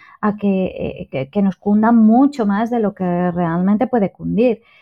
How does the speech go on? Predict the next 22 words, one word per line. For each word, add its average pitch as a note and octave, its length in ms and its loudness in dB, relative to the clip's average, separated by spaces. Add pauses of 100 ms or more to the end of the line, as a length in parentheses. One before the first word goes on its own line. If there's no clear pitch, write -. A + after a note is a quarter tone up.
(360)
Que G3 380 2
valoremos G#3 680 2
muy C4+ 160 6
mucho C#4+ 640 2
qué A3+ 100 -4
tipo A3+ 260 -4
de A#3 80 2
vacaciones A#3+ 480 -2
nos G3+ 160 0
vamos G3+ 220 -2
a A#3+ 80 -4
plantear B3 640 0
y A#3 140 -2
que G3 540 2
incluso F#3+ 520 -2
nos F#3 160 -4
proporcionemos F#3+ 680 -6
quizás A3 400 -4
un A3+ 80 2
poquito G#3+ 340 -6
de A3 120 0
todo. D#3+ 320 -10